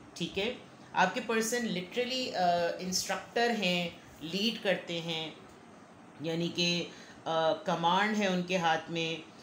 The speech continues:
geographical point of view से, अ, distance है, लेकिन, अ, telepathy-ली बहुत कनेक्शन है आपका उनके साथ। कुछ चीज़ें आपकी और आपके person के दरमियान for sure ऐसी ज़रूर हुई हैं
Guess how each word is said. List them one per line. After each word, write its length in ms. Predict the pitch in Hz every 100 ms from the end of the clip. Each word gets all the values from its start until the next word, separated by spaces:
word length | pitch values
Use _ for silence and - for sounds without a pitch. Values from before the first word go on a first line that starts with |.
| - - 143
geographical 680 | 190 190 220 226 247 247 -
point 240 | 208 202 208
of 140 | 208
view 160 | 208 202
से, 440 | - 202 202 196 -
अ, 240 | 165 160 156
distance 500 | 170 - 180 180 180
है, 140 | 180
लेकिन, 460 | 196 185 180 190 185
अ, 420 | - 156 151 147
telepathy-ली 720 | 185 185 202 220 233 226 220 214
बहुत 320 | 170 160 156
कनेक्शन 380 | 160 151 147 180
है 160 | 180 185
आपका 320 | 175 175 175
उनके 280 | 175 175 180
साथ। 260 | 190 180 180 - - - - -
कुछ 180 | 269 -
चीज़ें 500 | 240 240 220 240 -
आपकी 480 | 185 185 - 202
और 120 | 214 196
आपके 260 | 180 190
person 420 | 185 175 180 185
के 100 | 180
दरमियान 500 | 180 170 170 175 180 180
for 140 | 180 170
sure 360 | - 190 185 190
ऐसी 340 | 180 - 180
ज़रूर 380 | 165 170 220 226
हुई 220 | 185 170
हैं 320 | 160 165 175